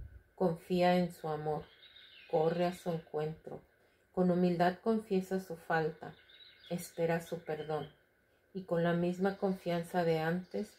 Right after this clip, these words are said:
se arroja en sus brazos. Junto a Dios, todos somos niños. Él es el Padre de la gran familia humana. Nos mece a todos en la cuna de su providencia y nos conduce por los caminos del amor.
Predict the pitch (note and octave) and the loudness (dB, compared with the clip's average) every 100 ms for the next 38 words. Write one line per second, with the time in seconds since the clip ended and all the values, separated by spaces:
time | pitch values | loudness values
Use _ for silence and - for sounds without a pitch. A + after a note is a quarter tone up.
0 | _ _ - - F#3+ D#3+ E3 D#3 F3 E3 | _ _ -20 -6 0 2 2 0 -4 -8
1 | - D#3+ D3+ D3+ D#3 - - - - _ | -6 -8 -6 -6 -6 -10 -16 -16 -20 _
2 | _ _ _ _ _ _ _ _ _ - | _ _ _ _ _ _ _ _ _ -4
3 | F3+ E3+ F3+ E3+ E3+ E3+ F3+ F#3 - _ | -2 0 2 2 4 4 2 -4 -18 _
4 | _ _ - G3 G3 F#3 - F3 E3+ E3 | _ _ 0 4 4 2 -2 -2 -2 -4
5 | D#3+ D#3 D3+ D#3 - - _ _ _ _ | -6 -4 -4 -8 -12 -20 _ _ _ _
6 | _ - E3 F3+ F#3+ F3+ - F3 F3 F3+ | _ 0 2 2 2 0 0 0 2 4
7 | F3+ F3 D#3+ D#3+ E3 E3+ - E3+ E3+ E3 | 4 4 2 2 0 -2 -4 -4 -2 0
8 | E3 E3+ E3 D#3 D3+ D#3 - _ _ _ | 2 2 2 -2 -2 -8 -14 _ _ _
9 | _ _ F#3 E3+ F3+ G3 - A3 - F#3 | _ _ -2 0 2 0 0 -4 -2 2
10 | G#3 A3 G#3+ F#3 E3 E3 - D#3+ D#3+ D#3 | 4 4 2 -2 -2 -4 -4 -4 -2 -4
11 | - E3 - E3 D#3 D#3 E3 E3 - E3+ | -8 -14 -2 -2 -2 0 0 0 -6 -12
12 | E3 _ _ _ _ - F#3+ F3+ - F3+ | -12 _ _ _ _ 0 2 2 -2 -4
13 | F3 F3+ F#3 G#3 F#3+ E3+ D#3+ E3 - D#3+ | -2 0 0 -2 -4 -2 -2 -4 -8 -8
14 | D#3 D#3 D#3 D#3+ D#3 D#3 D#3 D#3+ | -4 -4 -6 -6 -6 -6 -6 -6